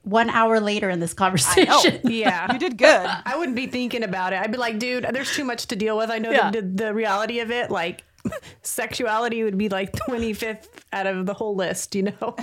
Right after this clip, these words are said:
Speaker 3: <laughs>
Speaker 2: Twenty-fifth. Yeah. So, I mean, it's different for everybody. I have not dipped my toe into the dating pool. I, I, there's a lot of reasons for that. One is I'm just like,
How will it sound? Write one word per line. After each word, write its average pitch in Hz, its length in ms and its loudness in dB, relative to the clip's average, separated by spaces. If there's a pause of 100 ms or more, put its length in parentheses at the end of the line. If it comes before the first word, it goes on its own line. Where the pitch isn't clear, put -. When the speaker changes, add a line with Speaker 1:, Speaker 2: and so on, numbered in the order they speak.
(240)
Speaker 3:
<laughs> - 260 -20
Speaker 2:
Twenty-fifth. - 1300 -6
Yeah. 269 220 4
So, 311 280 2
I 285 140 2
mean, 381 160 0
it's 392 180 -4
different 320 360 -2
for 247 140 0
everybody. 208 720 0 (400)
I 240 200 8
have 370 220 2
not 220 340 4 (260)
dipped - 220 -8
my 196 140 -6
toe 185 360 -6
into 185 180 -12
the 180 100 -10
dating 170 340 -10
pool. 175 480 -10
I, 214 160 2 (100)
I, 220 240 -2
there's 262 180 -6
a 269 80 -6
lot 185 260 -2
of 170 140 -10
reasons 190 640 -8
for 277 160 -10
that. 277 280 -4
One 208 320 -2
is 302 300 -2
I'm 196 440 -6 (580)
just - 280 -12
like, 185 360 -6